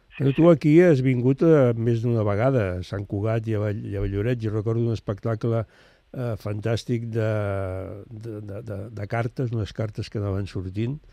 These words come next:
Speaker 1: Ai, sí, amb la Mercè Sampietro,
Speaker 2: <laughs> La Mercè
Speaker 1: fa anys
Speaker 2: Sampietro,
Speaker 1: d'això.
Speaker 2: que va
Speaker 1: Sí,
Speaker 2: ser un
Speaker 1: senyor.
Speaker 2: espectacle fantàstic, fantàstic.
Speaker 1: Es deia
Speaker 2: Eh,
Speaker 1: Nou Maletes.
Speaker 2: Sí, exactament. Eh, i després et recordo amb un,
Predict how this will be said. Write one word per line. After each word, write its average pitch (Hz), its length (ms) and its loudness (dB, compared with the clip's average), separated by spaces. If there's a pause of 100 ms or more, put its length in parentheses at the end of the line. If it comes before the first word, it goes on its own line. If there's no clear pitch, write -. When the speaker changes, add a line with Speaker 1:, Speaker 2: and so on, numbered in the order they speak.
(320)
Speaker 1:
Ai, 165 280 -4 (140)
sí, - 180 -2 (460)
amb - 180 0
la 127 80 4
Mercè 127 320 0
Sampietro, 143 580 4
Speaker 2:
<laughs> 110 40 6
La 107 80 6
Mercè 143 160 2
Speaker 1:
fa 147 100 8
anys 135 220 2
Speaker 2:
Sampietro, 117 340 4
Speaker 1:
d'això. 92 540 -4 (240)
Speaker 2:
que 123 160 -4
va 117 100 2
Speaker 1:
Sí, 95 60 0
Speaker 2:
ser 123 100 2
un 131 80 6
Speaker 1:
senyor. 123 80 4
Speaker 2:
espectacle 127 640 2 (100)
fantàstic, 113 800 -2
fantàstic. 110 540 -2
Speaker 1:
Es 117 80 2
deia 160 240 4
Speaker 2:
Eh, - 20 0
Speaker 1:
Nou 160 160 -2
Maletes. 131 540 -4 (220)
Speaker 2:
Sí, 131 260 2
exactament. 113 720 -2 (400)
Eh, 101 380 -6
i 123 120 -2
després 113 380 0
et 127 100 0
recordo 131 720 4
amb 123 100 0
un, 127 220 0